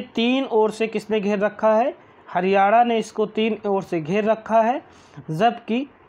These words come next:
इसके पूर्व में उत्तर प्रदेश स्थित है। महाभारत काल में इसे इंद्रप्रस्थ के नाम से जाना जाता था। दिल्ली शहर की स्थापना अनंगपाल तोमर ने की थी।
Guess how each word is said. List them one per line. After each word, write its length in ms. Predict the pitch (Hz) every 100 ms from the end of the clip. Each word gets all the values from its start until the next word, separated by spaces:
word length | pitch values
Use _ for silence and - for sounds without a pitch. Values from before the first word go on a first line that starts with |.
| 202
इसके 260 | - -
पूर्व 320 | 214 208 240 233
में 240 | 208 226
उत्तर 320 | - 185 214 185
प्रदेश 340 | 185 185 185 175
स्थित 360 | - 170 156
है। 260 | 151 131 123 _ _ - - -
महाभारत 600 | 165 185 220 208 220 226
काल 180 | 208 202
में 180 | 208 214
इसे 320 | 202 - 208 208 254
इंद्रप्रस्थ 540 | 254 220 208 202 -
के 140 | 208
नाम 240 | 190 175 175
से 200 | - 160
जाना 300 | 160 175 202
जाता 280 | 202 208 202
था। 260 | 214 240 - - - - - - - _ _ - _ _ _ _ _ _ - _ 151
दिल्ली 300 | 190 226 254
शहर 280 | 240 226 220
की 160 | 226
स्थापना 600 | - 196 196 196 214 226 - _ -
अनंगपाल 680 | 190 202 240 247 208 202 202
तोमर 400 | 202 190 185 185
ने 140 | 185 175
की 180 | 175 160
थी। 400 | 175 156 135